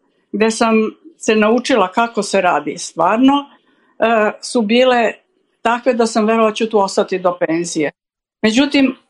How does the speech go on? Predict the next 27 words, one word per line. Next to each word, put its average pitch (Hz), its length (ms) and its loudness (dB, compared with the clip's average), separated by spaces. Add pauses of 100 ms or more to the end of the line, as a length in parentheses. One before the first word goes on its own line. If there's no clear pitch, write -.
odjednom 262 520 4
je 240 140 2
naglo 233 380 2
nastala 185 520 0
recesija, 262 800 -2 (500)
na 233 120 2
moje 233 240 4
za-, 220 300 0
na 226 180 2
moju 233 240 4
zapanjenost 208 1040 0
ostala 202 440 0
sam 160 260 -6
bez 156 220 -8
posla, 254 520 0 (1700)
berza 269 500 2
rada, 247 540 0 (340)
šta 240 240 -2
da 240 120 2
radim, 226 420 0
upišem 220 500 0
se 214 160 -4
na 214 120 0
postdiplomske 196 800 -2
studije, 247 580 2 (640)
završim 262 720 2
ih 262 380 0